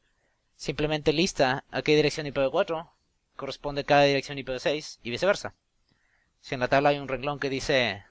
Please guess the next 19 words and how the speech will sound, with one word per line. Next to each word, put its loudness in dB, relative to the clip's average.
la -4
dirección -2
uno -10
punto -6
dos -4
punto -10
tres -6
punto -18
cuatro -4
corresponde -6
a 4
cinco, -6
dos -12
puntos, -12
dos -12
puntos, -14
seis -6
siete -6
ocho, -10